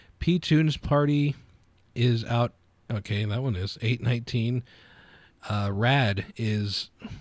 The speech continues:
there's no date. There's, wow. I don't know if I dropped the <laughs> ball or if, if PlayStation dropped the ball, but they got a, they got these all in a weird order here.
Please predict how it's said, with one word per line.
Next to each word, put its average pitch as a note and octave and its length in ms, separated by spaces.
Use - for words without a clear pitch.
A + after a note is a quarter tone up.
there's G#2+ 240
no A#2 220
date. G#2+ 460
There's, A#2 280
wow. G#2 340
I D3+ 60
don't G3 140
know D#3+ 240
if A#2 180
I C#3 260
dropped C#3 340
the C3+ 60
<laughs> - 200
ball F3+ 200
or E3+ 140
if, - 260
if B2+ 300
PlayStation C#3 640
dropped A2+ 300
the A#2+ 40
ball, A2+ 300
but G#2+ 160
they B2 140
got C#3 180
a, A2+ 260
they A#2 220
got A#2 200
these A2+ 220
all G2+ 220
in G2 160
a F#2+ 60
weird A2 300
order G#2+ 300
here. F#2+ 440